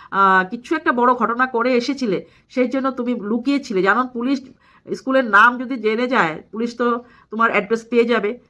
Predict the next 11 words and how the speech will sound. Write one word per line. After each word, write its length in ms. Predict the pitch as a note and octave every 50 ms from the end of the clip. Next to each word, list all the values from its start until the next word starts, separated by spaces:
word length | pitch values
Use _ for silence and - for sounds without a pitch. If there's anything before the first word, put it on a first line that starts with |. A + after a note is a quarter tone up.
| _ _
তো 80 | - G#3+
সেই 180 | - - A#3+
জায়গাতে 320 | A#3+ B3 A#3 A#3+ A#3+ A#3+ A#3
তোমাকে 320 | A#3 A3 A3+ A3+ A3 A#3
নিশ্চয় 400 | G#3 A3 A#3+ A#3+ _ _ - B3+
আসবে 420 | - D3+ E3+ G3+ F#3+ - A#3 A#3+ A#3
খুঁজতে, 480 | A#3 - G#3 F3 - - G3+ A3+ A#3+ - _ _ _ -
তো 80 | G#3+
সেই 240 | G#3+ - B3 B3 C4+
ভয়ে 480 | A3 F#3 - - - G3+ A3+ A#3+ G3 F3
তুমি 320 | - G3+ G3+ A#3+ E4